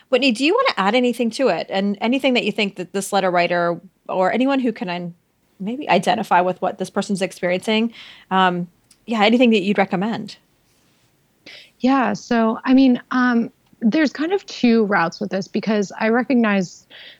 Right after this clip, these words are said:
Speaker 2: the, the pain from the, you know, binge eating and, and the eating disorder and all of that. But I actually, and there's plenty of books and stuff that you can look into about binge eating specifically or about eating disorders. But I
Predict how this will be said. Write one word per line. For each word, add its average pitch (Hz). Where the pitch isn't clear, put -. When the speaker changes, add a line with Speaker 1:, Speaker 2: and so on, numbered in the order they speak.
Speaker 2:
the, 196
the 214
pain 196
from 190
the, 196
you 247
know, 220
binge 277
eating 240
and, 202
and 202
the 196
eating 220
disorder 202
and 196
all 196
of 180
that. 196
But 247
I 330
actually, 247
and 269
there's 277
plenty 277
of 226
books 220
and 220
stuff 214
that 202
you 220
can 208
look 208
into 196
about 190
binge 196
eating 196
specifically 190
or 190
about 190
eating 202
disorders. 196
But 202
I 311